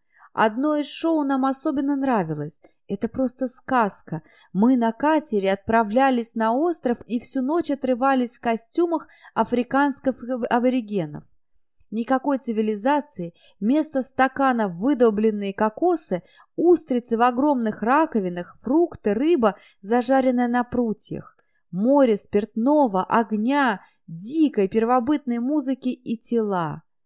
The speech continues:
«Прости, э, Сергей, ты, конечно, прекрасно выглядишь,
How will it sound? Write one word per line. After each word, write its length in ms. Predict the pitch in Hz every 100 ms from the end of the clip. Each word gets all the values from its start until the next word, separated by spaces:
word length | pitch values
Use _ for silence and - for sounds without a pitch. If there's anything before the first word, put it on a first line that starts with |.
| _ _ _ _ _ _ _ _ _ _ _
«Прости, 640 | - 208 208 _ 285 262 190 _ _ _ _ _ -
э, 160 | 196
Сергей, 420 | 190 - 214 220 202
ты, 120 | 202
конечно, 420 | 208 214 214 208
прекрасно 520 | 202 214 226 220 214
выглядишь, 520 | 214 277 214 165 160